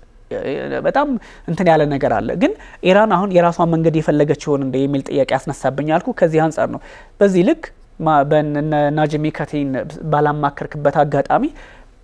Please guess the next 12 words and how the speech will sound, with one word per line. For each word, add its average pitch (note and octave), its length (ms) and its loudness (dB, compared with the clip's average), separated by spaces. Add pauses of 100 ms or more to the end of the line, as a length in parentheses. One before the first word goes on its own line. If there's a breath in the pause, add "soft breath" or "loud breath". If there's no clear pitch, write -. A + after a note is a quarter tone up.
በዚህ D#3 320 2
ጉዳይ C#3+ 280 2
ላይ A3+ 140 4
ለመምከር E3+ 520 0
ዝግጁ E3+ 340 -2
ነኝ A#2+ 180 -6 (300)
በሰው C#3+ 280 0
ሀገር C#3+ 340 -2
ላይ። F#2+ 160 -4 (680)
እዛ E3 180 0
አካባቢ F#3+ 360 2
እንደምታውቀው E3 600 0